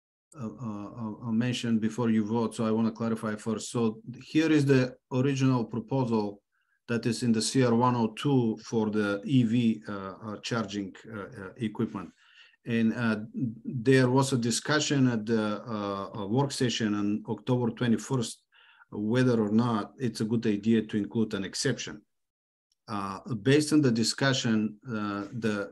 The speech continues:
the council staff put together an exception if, if the council members,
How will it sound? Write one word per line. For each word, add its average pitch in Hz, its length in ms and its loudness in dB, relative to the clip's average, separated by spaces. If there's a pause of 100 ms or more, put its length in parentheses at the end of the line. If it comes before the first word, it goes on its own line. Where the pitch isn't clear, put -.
the 107 100 -2
council 127 420 0
staff 110 420 -2 (760)
put - 280 2
together 117 540 0
an 107 140 -4
exception 113 600 -2
if, 101 180 -2 (180)
if 104 260 -6
the 104 100 -6
council 113 360 -4
members, 104 500 -4